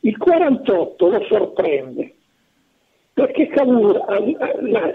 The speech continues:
scrive prima del quarantotto: In ogni caso io non collaborerò mai con il governo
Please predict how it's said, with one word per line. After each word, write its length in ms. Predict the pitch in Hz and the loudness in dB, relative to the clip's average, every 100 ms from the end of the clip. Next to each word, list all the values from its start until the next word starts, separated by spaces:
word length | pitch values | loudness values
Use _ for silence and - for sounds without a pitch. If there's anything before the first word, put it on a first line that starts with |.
| - | -8
scrive 580 | - 247 240 170 139 - | -2 2 4 2 -2 -4
prima 280 | 185 240 214 | 0 4 4
del 180 | 175 165 | 4 2
quarantotto: 1000 | - 170 170 165 156 156 - - - - _ - _ _ _ _ _ _ _ | 0 0 -2 -4 -2 -2 -6 -6 -6 -6 _ -20 _ _ _ _ _ _ _
In 160 | 226 240 | -2 2
ogni 280 | 277 254 | 4 4
caso 580 | 254 320 311 311 285 294 | 2 0 2 4 4 4
io 220 | 233 247 214 | 4 2 2
non 320 | 190 190 190 | 0 -2 -4
collaborerò 880 | - 214 208 196 185 185 175 160 131 | 0 4 4 4 2 4 4 2 0
mai 640 | 143 185 226 247 254 - _ - | -6 -4 0 2 2 -2 _ -2
con 320 | 175 165 - - | 0 0 -2 -8
il 260 | 156 170 | -6 -4
governo 760 | 165 170 190 247 247 208 - - | 2 2 2 2 2 0 -2 -10